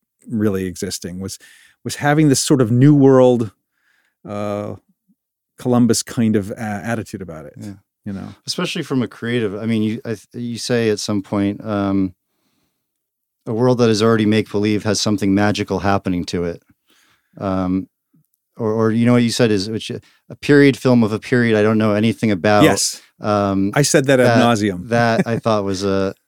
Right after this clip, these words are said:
Speaker 2: you know,
Speaker 1: I, I
Speaker 2: just
Speaker 1: just
Speaker 2: such an
Speaker 1: wanna,
Speaker 2: interesting way of
Speaker 1: I would
Speaker 2: putting
Speaker 1: always
Speaker 2: it.
Speaker 1: say, "I just want a period film of a
Speaker 2: Yeah.
Speaker 1: period I don't know about."
Speaker 2: Yeah.
Speaker 1: Yeah.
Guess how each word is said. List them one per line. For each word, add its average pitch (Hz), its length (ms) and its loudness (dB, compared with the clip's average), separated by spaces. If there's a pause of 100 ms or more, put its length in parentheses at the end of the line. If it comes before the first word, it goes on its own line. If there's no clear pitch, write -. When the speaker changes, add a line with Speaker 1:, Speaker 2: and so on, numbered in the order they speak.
Speaker 2:
you 104 220 -8
know, 92 260 -4 (180)
Speaker 1:
I, - 40 -20
I - 40 -20
Speaker 2:
just - 120 -20
Speaker 1:
just 120 160 2
Speaker 2:
such - 140 -2
an - 40 6
Speaker 1:
wanna, 156 120 6
Speaker 2:
interesting 113 320 -2
way 104 120 4
of 98 60 0
Speaker 1:
I 135 40 0
would 131 40 4
Speaker 2:
putting 120 100 6
Speaker 1:
always 117 160 6
Speaker 2:
it. - 20 4
Speaker 1:
say, 123 120 4
"I 123 40 4
just 123 160 -4
want 139 120 2
a 110 40 0
period 147 320 4
film 147 200 -2
of 113 140 -4
a - 20 -8
Speaker 2:
Yeah. 107 60 -6
Speaker 1:
period 139 200 2
I 113 80 0
don't 123 120 -2
know 117 140 -2
about." 87 240 -8
Speaker 2:
Yeah. 139 80 -2
Speaker 1:
Yeah. 117 200 2